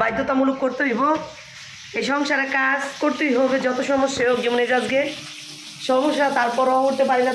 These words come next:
তারপরও কষ্ট করে উঠলাম। ওইটা দেখতেই পাইছেন, কাজে কোনো কতটা, কতটা কাজ করতে হইতাছে। তো যাই হোক, কিচ্ছু করার নাই, মেয়ে মানুষ হয়ে জন্ম হইছি।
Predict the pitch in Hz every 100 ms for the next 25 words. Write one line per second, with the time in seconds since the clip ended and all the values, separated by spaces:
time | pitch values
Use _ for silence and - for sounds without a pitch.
0 | 254 247 269 262 247 254 240 233 233 233
1 | 240 320 - - - - - - 214 240
2 | 247 247 233 233 226 214 233 233 214 233
3 | 233 233 240 254 247 233 247 262 254 240
4 | 240 - 254 247 214 233 233 269 277 -
5 | - - - - - - - - - -
6 | - - - - - - - 262 254 254
7 | 247 285 285 320 - 294 262 262 269 262
8 | 247 277 262 226 240 247 262 254 247 254
9 | 226 240 262 247 247 262